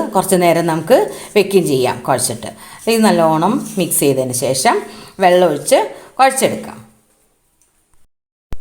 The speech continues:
നമ്മൾ നല്ലോണം കുഴച്ചെടുത്തിട്ടുണ്ട്. എന്നിട്ട് നമ്മളത് ആവശ്യത്തിനുള്ള ഉരുളകളാക്കി എടുത്തിട്ടുണ്ട്. ഇനി നമ്മളതിലേക്ക് നല്ലോണം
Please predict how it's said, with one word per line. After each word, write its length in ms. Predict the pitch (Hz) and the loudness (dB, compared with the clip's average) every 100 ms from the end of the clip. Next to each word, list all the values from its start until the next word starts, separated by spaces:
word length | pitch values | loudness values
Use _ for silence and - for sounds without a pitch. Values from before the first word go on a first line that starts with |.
| - - - - - - - 220 | -10 -20 -20 -20 -20 -20 -10 -2
നമ്മൾ 160 | 196 214 339 - 196 | 4 4 2 -2 2
നല്ലോണം 680 | 208 220 233 240 247 208 226 | 4 6 6 6 6 4 4
കുഴച്ചെടുത്തിട്ടുണ്ട്. 800 | 226 165 - 175 147 131 139 127 | 2 2 2 0 -2 -4 -6 -8
എന്നിട്ട് 540 | - - - - 294 403 | -10 -16 -16 -12 -8 -6
നമ്മളത് 300 | 233 196 190 180 | -2 0 2 2
ആവശ്യത്തിനുള്ള 500 | 175 - - 156 160 247 | 0 -4 -6 -4 -2 0
ഉരുളകളാക്കി 580 | 233 156 147 156 147 156 | 0 0 0 -2 -2 -4
എടുത്തിട്ടുണ്ട്. 500 | 139 143 139 127 117 - - - | -8 -8 -10 -10 -10 -12 -16 -10
ഇനി 100 | 254 269 | -4 -2
നമ്മളതിലേക്ക് 540 | 202 170 160 151 143 156 | 0 0 -2 -4 -6 -6
നല്ലോണം 600 | 143 139 139 139 156 | -4 -4 -4 -4 -4